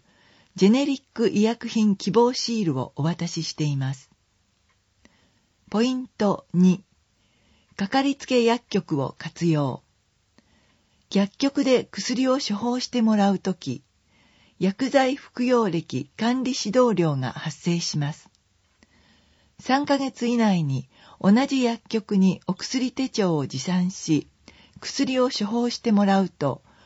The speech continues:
この指導料が安くなります。かかりつけ薬局を持つことは節約にもつながります。伊達薬剤師会長に聞く、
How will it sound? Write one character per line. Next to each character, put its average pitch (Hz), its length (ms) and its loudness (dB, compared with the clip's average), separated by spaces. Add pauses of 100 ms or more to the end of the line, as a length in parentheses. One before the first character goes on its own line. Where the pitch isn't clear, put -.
(200)
こ 202 140 0
の 254 140 4
指 233 300 -4
導 269 200 4
料 175 200 0
が 135 240 -4
安 170 280 -6
く 254 100 -4
な 180 140 2
り 135 100 -4
ま 127 160 -6
す。 - 180 -20 (1300)
か 190 100 -6
か 269 160 2
り 269 120 -2
つ - 100 -16
け 254 120 2
薬 247 240 0
局 180 340 -2
を 143 80 0
持 180 140 4
つ - 100 -10
こ 175 140 -6
と 151 160 -4
は 127 200 -6 (280)
節 - 320 -4
約 277 280 0
に 254 100 -4
も 180 200 -2
つ - 140 -6
な 175 140 2
が 170 100 2
り 156 120 0
ま 151 180 -2
す。 - 180 -20 (1300)
伊 175 40 0
達 233 260 0
薬 220 240 -4
剤 262 300 0
師 - 260 -4
会 202 320 -2
長 220 240 2
に 185 180 4
聞 - 220 -12
く、 156 240 -2